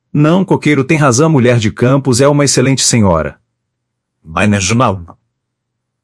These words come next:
"É uma mulher como as outras", sustentou Amélia, galgando a cama por cima do amante para se aninhar do lado da parede. "Como as outras? Fomo. Em que sentido?" "Não é lá essas purezas que a querem fazer.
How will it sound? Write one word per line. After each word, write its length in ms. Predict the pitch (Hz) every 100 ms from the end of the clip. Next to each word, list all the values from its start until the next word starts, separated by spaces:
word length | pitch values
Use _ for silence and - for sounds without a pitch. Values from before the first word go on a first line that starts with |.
| _
"É 60 | 117
uma 100 | 120
mulher 260 | 110 110
como 200 | 104 104
as 100 | 110
outras", 560 | 104 90 - - - - _ _ _ _ _
sustentou 540 | - 151 156 123 165
Amélia, 480 | 147 101 104 82 73 _ _ _ _
galgando 520 | 98 117 107 110 139 110
a 80 |
cama 240 | 95 117 -
por 160 | 101
cima 240 | 90 117 107
do 100 | 98
amante 480 | 92 107 120 - -
para 180 | 110 104
se 160 | - 107
aninhar 400 | 98 92 98 98
do 140 | 95
lado 320 | 92 98 95
da 100 | 87
parede. 560 | 85 85 76 65 - _ _ _ _ _ _
"Como 200 | 214 208
as 100 | 131
outras? 420 | 160 - 87 -
Fomo. 480 | - - 117 92 78 - _ _
Em 40 | 139
que 80 | 165
sentido?" 560 | 175 139 135 123 120 _ _ _ _ _
"Não 180 | 254 277
é 60 | 131
lá 140 | 123
essas 260 | 139 123 -
purezas 480 | 147 120 123 117 107
que 120 | 110
a 60 |
querem 220 | 98 113 110
fazer. 420 | 123 95 82